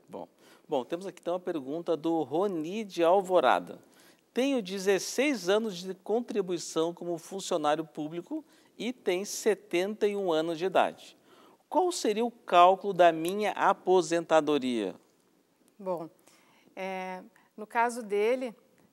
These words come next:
Speaker 2: nós não temos a informação se ele teve também contribuições para o I N S S antes de se tornar servidor público. Então,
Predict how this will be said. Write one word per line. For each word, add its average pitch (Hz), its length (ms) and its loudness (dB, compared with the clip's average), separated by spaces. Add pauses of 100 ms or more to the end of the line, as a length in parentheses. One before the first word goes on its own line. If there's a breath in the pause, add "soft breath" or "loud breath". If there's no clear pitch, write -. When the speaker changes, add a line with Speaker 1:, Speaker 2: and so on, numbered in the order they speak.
Speaker 2:
nós 226 360 0
não 240 280 -2
temos 254 400 -2
a 247 60 -2
informação 226 1080 -4 (400 soft breath)
se - 160 -6
ele 233 180 0
teve 233 300 -2
também 226 380 -6
contribuições 233 720 -6
para 226 240 0
o 233 40 -2
I 240 100 -2
N 233 120 -4
S 240 260 -8
S 208 520 -2
antes 190 320 -10
de 208 120 -10
se 214 160 -10
tornar 214 380 -2
servidor 214 500 -6
público. 170 640 -8
Então, 196 200 -12